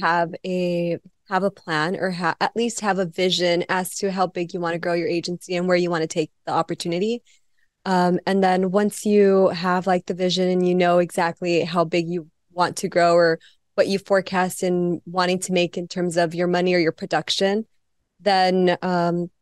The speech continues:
go about it by structuring, structuring your hierarchy so that you're profitable and you're also able to, um,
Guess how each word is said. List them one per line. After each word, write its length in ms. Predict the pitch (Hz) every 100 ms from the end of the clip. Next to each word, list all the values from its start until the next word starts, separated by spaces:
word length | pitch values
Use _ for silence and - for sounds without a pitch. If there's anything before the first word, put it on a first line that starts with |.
| _ _ - _
go 180 | 220 214
about 280 | 208 196 185
it 160 | 185 -
by 140 | 185
structuring, 920 | - - 180 - 185 185 185 180 175 -
structuring 640 | - 214 - 226 208 202
your 100 | 196
hierarchy 680 | 180 165 175 180 185 180 180
so 260 | - 180
that 280 | 175 156 - _ _ _
you're 160 | 180 196
profitable 840 | - 175 160 185 185 214 240 302 _ _ _ _ 190
and 140 | 202
you're 160 | 190 -
also 400 | 185 - 196 185
able 360 | 185 170 180 175
to, 720 | - 196 185 180 175 175 -
um, 480 | 170 165 160 160